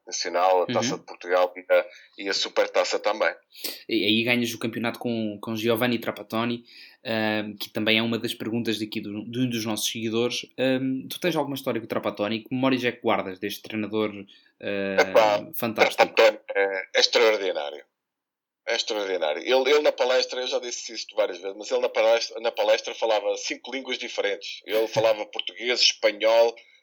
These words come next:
Speaker 1: alemão, italiano e inglês. Era extraordinário. E depois tinha a gravata muito comprida,
Speaker 2: <laughs>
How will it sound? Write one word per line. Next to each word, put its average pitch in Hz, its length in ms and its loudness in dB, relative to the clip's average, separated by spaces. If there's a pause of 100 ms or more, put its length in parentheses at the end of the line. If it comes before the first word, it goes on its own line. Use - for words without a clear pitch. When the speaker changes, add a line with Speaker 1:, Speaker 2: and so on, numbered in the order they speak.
(120)
Speaker 1:
alemão, 117 640 0 (300)
italiano 117 880 2
e 113 200 -10
inglês. 101 540 -2
Era 117 180 4
extraordinário. 110 800 2 (240)
E 139 60 -6
depois 156 180 0
tinha 156 180 0
a 147 40 4
gravata 143 420 2
muito 139 180 -12
comprida, 139 640 0
Speaker 2:
<laughs> - 480 -12